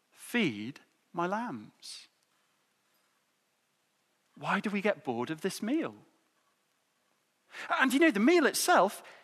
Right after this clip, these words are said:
is Christ. Does that sound a bit odd? Feeding on Christ?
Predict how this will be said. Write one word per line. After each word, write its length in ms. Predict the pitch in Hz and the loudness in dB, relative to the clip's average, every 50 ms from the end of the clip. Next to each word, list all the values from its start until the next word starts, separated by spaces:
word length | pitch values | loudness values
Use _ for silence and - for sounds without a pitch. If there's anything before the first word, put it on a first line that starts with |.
| _ _ _ _ | _ _ _ _
is 580 | - 330 349 277 185 170 220 254 - - - - - _ _ _ _ _ _ _ _ _ | 4 4 6 6 4 4 2 0 -4 -6 -8 -10 -16 _ _ _ _ _ _ _ _ _
Christ. 840 | - - - 269 302 349 427 427 339 143 - - - - - - - - - - _ _ _ _ _ _ _ _ _ _ _ _ _ _ _ _ _ _ _ _ _ _ _ _ _ _ _ _ | -6 0 4 6 6 6 6 4 2 0 -2 -4 -6 -6 -8 -8 -12 -14 -16 -18 _ _ _ _ _ _ _ _ _ _ _ _ _ _ _ _ _ _ _ _ _ _ _ _ _ _ _ _
Does 100 | - 208 | -2 0
that 160 | 196 294 240 - | 2 2 2 2
sound 180 | - 277 254 | 4 4 4
a 40 | 247 | 4
bit 140 | 254 220 123 | 4 4 4
odd? 240 | 147 208 294 320 - - - - - - | 4 4 2 2 -2 -8 -20 -20 -20 -18
Feeding 500 | - - - - 208 214 240 277 262 233 | -16 -6 -2 0 0 2 2 2 0 0
on 160 | 196 160 147 | 0 -2 -4
Christ? 640 | - - - 131 180 302 330 - - - - - | -4 -2 -2 -2 -2 -2 -4 -6 -10 -12 -14 -14